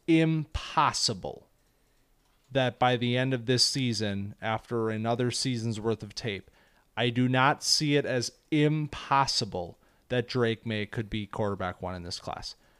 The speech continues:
I believe Drake May is an extremely talented quarterback prospect, and I've said this many times, that he would be one oh one in most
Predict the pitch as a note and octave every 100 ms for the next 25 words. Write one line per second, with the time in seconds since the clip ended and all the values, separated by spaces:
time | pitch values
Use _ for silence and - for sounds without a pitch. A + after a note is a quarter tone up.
0 | _ _ _ _ A2 A#2+ C#3+ E3 F3+ F3
1 | - _ _ _ _ - B2 C#3+ C#3 C3+
2 | B2+ B2 B2 A2+ - A2+ G#2+ G#2 G#2+ G#2
3 | - - - - - C3+ A#2 C3+ C3 A#2+
4 | G#2+ G2+ F#2 - G2 F2+ - G2 A2 G2
5 | F#2 F2 F2+ - - - - F2+ A2+ A2+
6 | B2 - C#3+ C3+ G2 F2 - - A2+ A2+
7 | B2 C3+ G#2 - F2 D2+ - - G2+ C#3
8 | D3 C#3 D3 D#3+ D#3 C3+ C3+ C#3+ E3 D#3+
9 | C#3 A#2+ G#2+ A2 - - _ _ C#3 B2
10 | A#2 A2+ A#2 A#2+ B2 C3 - -